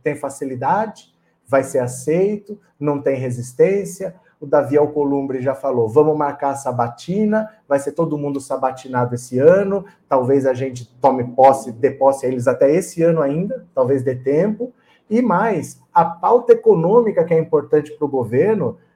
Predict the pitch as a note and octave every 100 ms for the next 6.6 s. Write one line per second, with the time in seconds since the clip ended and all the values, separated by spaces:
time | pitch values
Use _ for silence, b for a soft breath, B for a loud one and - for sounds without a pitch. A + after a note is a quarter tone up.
0 | - D#3+ D#3+ D#3 C#3+ A#2+ - C3+ D3+ D3
1 | C#3 D#3 C#3 C3 C#3 C3 A2+ A#2+ D3+ E3
2 | - B2 G2+ B2 A#2+ - C#3 D3 C3+ -
3 | C3+ A#2 F#2+ B2 E3 B2+ B2 - C#3+ C#3
4 | B2 A#2+ - B2+ D3 D3 D3+ C3+ D3+ -
5 | D#3 D#3 D3 B2+ F3 G#3 - E3+ - A#2
6 | A2 A2+ D#3 F#3 A#2+